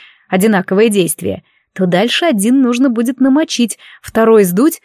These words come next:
а третий поджечь. Видимо, можно было сэкономить пять с лишним тысяч евро и просто почитать книжку. С другой стороны, смогла бы я зажечь свечку, если бы не увидела, как это делает Злата?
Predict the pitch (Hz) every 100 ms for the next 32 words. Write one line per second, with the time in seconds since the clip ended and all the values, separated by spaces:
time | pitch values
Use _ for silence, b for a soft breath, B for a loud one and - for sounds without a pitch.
0 | _ - 196 185 175 - 214 277 262 294
1 | - - - _ _ _ _ _ _ _
2 | - 202 220 202 208 208 202 214 202 202
3 | 208 208 - 208 220 254 294 240 - 262
4 | 311 302 - 269 269 254 240 254 247 208
5 | 202 254 233 226 B B - 240 240 233
6 | - 254 240 - 240 262 226 233 220 220
7 | 226 - - _ _ _ _ _ _ _
8 | _ 196 185 214 277 370 - 202 247 269
9 | b b - 202 196 180 220 311 233 226
10 | 196 254 233 202 185 240 - - 226 302
11 | - 180 b b - 202 208 220 220 214
12 | 196 208 262 262 254 262 262 247 269 277
13 | 214 175 175 -